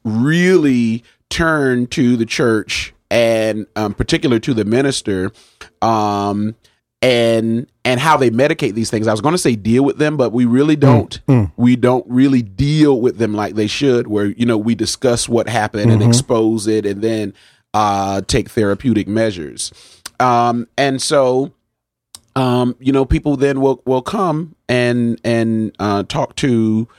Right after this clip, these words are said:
Speaker 1: uh, the pastor, um, uh, to try to, you know,
Speaker 2: Yes.
Speaker 1: org-,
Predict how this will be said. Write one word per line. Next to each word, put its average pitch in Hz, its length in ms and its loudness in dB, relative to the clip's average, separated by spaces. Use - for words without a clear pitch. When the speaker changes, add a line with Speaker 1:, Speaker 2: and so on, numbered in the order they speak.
Speaker 1:
uh, 101 340 2
the 98 180 -4
pastor, 107 600 -2
um, 113 480 0
uh, 107 220 0
to - 180 -6
try 131 320 -2
to, 117 440 0
you 127 80 -2
know, 120 160 2
Speaker 2:
Yes. 107 360 2
Speaker 1:
org-, 151 260 4